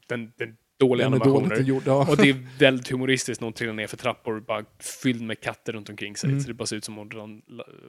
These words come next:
Speaker 1: trillar i en stor pälsdräkt. Eh, det är så han blev Catwoman. Eh, <laughs> eller hon, det är hon, förlåt.
Speaker 2: Det är hon.
Speaker 1: Det är hon, det är inte han.
Speaker 2: Sen
Speaker 1: Eh,
Speaker 2: brinner hon väl upp.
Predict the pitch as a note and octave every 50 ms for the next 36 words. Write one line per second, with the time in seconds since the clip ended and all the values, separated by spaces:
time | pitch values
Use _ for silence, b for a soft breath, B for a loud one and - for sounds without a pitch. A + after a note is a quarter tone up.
0 | - - - _ - - A2+ G#2+ A2 G#2 G#2 G#2 - - A2+ G#2 G2+ _ - A#2+
1 | A2+ G#2 - - A#2+ A2 - - - - _ _ _ _ _ _ _ _ _ _
2 | _ _ _ _ _ _ _ - - _ _ - B2 A2+ G#2 G2 G2+ A2 - B
3 | B B B B B _ B2+ B2 A#2+ A#2+ A#2 - B2+ C3+ D#3 F3 E3+ D#3 - -
4 | - - - C#3 C3 C3 C3+ B2 A#2 - - B2 A#2+ - - G#2+ G2+ - - -
5 | - B B B B B B B B B - B2+ A#2+ A#2 A#2 A#2 B2 D3 - -
6 | F3+ - F3+ - - C#4+ - D#4 C#4 C#3 - A3 A3+ F3 D#3 E3 F3 F#3 A3+ C#4+
7 | B3 A#2+ - - - A#2+ B2+ C#3+ E3 G#3+ A#3 A3+ F#3+ B B B B B B2+ C3
8 | E3+ F3 C3+ B2 C#3 C#3+ C#3+ B2 G#2+ - - B2 B2 B2+ - E3 F3 E3 D#3+ D3+
9 | C3+ C3 D#3 D#3 C#3+ - -